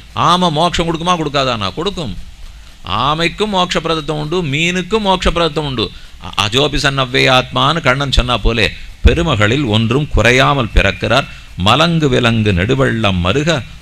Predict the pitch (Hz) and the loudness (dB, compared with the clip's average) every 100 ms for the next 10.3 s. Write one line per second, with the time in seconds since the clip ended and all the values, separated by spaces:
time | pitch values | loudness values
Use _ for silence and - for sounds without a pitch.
0 | - 98 131 127 139 165 107 98 117 107 | -2 0 0 2 4 4 2 2 4 2
1 | 87 - 76 - - - 110 170 190 170 | 0 -4 -6 -8 -10 0 2 4 2 2
2 | 151 135 127 117 98 139 147 131 120 113 | 2 2 0 -2 0 2 2 2 2 2
3 | 92 113 143 123 117 110 104 98 85 95 | 2 2 2 0 0 0 2 2 2 2
4 | 120 156 139 85 - - 90 135 180 175 | 2 2 2 0 -6 -8 0 2 2 2
5 | 165 143 135 127 120 107 - 104 143 139 | 2 2 0 0 0 0 0 0 0 0
6 | 131 117 113 95 107 120 127 110 104 104 | 0 2 0 0 0 0 0 0 2 2
7 | 139 185 131 - 127 98 95 92 78 - | 0 0 -2 -2 -2 0 -2 -2 -4 -8
8 | - - 104 104 90 - 107 139 135 - | -14 -4 -2 0 -2 0 0 2 2 2
9 | 110 104 101 80 110 110 98 95 85 90 | 2 2 0 -2 -2 -2 -2 -4 -4 -4
10 | 117 123 147 | -2 0 0